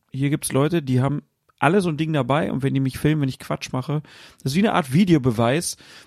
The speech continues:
äh, damit es vielleicht mal weniger Gewalt gibt, also dass man das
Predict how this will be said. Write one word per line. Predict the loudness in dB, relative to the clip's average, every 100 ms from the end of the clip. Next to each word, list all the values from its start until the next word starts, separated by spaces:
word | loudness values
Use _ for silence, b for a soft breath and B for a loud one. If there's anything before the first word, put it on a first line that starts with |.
| B
äh, | -2 0 2 0 -4 -6
damit | 0 2 2 0
es | -6
vielleicht | 0 0 2
mal | 2 2
weniger | 4 2 2 0
Gewalt | 0 0 0 0
gibt, | -2 -2
also | -6 -4
dass | -4
man | -2
das | -2 -2 -4